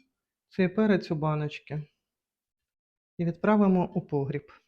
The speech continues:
Пройшло менше доби, а увесь перець уже занурився під воду.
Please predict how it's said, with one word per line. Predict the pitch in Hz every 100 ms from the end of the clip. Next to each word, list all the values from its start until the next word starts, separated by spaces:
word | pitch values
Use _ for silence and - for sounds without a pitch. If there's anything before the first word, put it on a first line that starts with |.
| _ _ _ _ _ _ _ _ _ _ _ -
Пройшло | 220 220 262
менше | 214 196 196
доби, | 175 180 202 277 254
а | 170
увесь | 175 180 185
перець | 226 226 190
уже | 175 190 180
занурився | 175 180 170 170 151
під | 160 143
воду. | 143 139 196 254